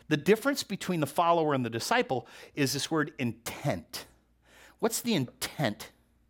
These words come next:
The intent is that the disciple becomes like the rabbi or the teacher, or again, in this case, Jesus. So yes, a disciple is a follower,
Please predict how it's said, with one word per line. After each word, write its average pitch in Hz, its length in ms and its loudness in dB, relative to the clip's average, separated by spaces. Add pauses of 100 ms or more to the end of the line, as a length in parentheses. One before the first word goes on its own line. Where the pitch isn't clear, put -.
(580)
The 147 120 2
intent 160 640 2 (400)
is 135 220 2
that 143 120 -2
the 131 60 -8
disciple 131 880 0
becomes 131 600 0
like 131 600 -2 (640)
the 123 120 -4
rabbi 123 500 -4
or 104 140 0
the 113 80 -6
teacher, - 440 -6
or 98 380 -2
again, 104 300 -6
in 98 100 -10
this 107 140 -4
case, 95 240 -6
Jesus. - 500 -8 (400)
So - 180 4
yes, 180 460 4 (460)
a - 80 -2
disciple 165 520 4
is 220 200 4
a 214 40 6
follower, 151 800 6